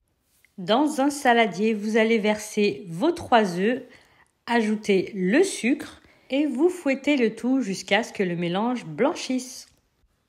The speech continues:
On va ensuite ajouter la farine. Donc pour la farine, on n'a pas besoin de la peser. Je mets deux, euh, deux cuillères, euh, bien remplies.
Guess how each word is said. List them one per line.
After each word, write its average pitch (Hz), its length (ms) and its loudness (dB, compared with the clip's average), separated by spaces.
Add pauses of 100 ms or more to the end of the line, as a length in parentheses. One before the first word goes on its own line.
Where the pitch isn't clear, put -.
(220)
On 208 60 2
va 208 180 6
ensuite 269 600 -2
ajouter 226 580 -2
la 208 260 -2
farine. 220 520 0
Donc 185 100 -6
pour - 180 -6
la 190 100 0
farine, 208 340 0
on 185 60 -2
n'a 170 120 -2
pas 214 220 0
besoin 196 600 -2
de 180 220 0
la 240 160 4
peser. 202 540 0 (420)
Je 190 220 2
mets 214 480 2
deux, 247 520 4
euh, 180 480 0
deux 165 240 -2
cuillères, 214 640 -2
euh, 170 240 -4
bien 160 400 0
remplies. 214 560 -6